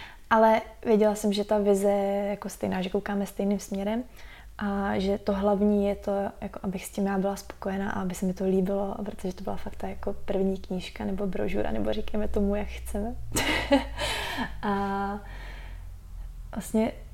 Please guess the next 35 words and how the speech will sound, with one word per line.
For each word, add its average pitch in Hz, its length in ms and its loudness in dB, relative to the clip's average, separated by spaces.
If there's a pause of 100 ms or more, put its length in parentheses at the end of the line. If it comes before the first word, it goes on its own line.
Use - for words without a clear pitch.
(420)
chtěla 247 340 4
jsem 262 180 4
mít 269 220 2
asi 220 280 -2
totální 277 520 2
kontrolu 214 540 4
nad 220 140 0
vším, - 500 -6
co - 140 -6
se - 180 -4
ohledně 202 380 4
tohodle 190 400 2
děje. 175 300 0 (260)
Protože 226 340 0
celkově, 190 720 0
já 202 180 0
když 190 380 -4
něco 208 300 0
vytvářím, 185 580 -2
tak - 200 -8
já 202 80 -2
mám 202 220 0
strašně - 580 -4
ráda 190 240 -2 (300)
nad 196 120 -4
tím 202 160 -2
kontrolu 208 600 0
a 202 140 -4 (200)
chci - 300 -2
vědět 202 280 4
ten 208 140 0
celý 202 260 0
proces. - 600 -6 (640)
Takže, 190 380 2
eh, 202 340 4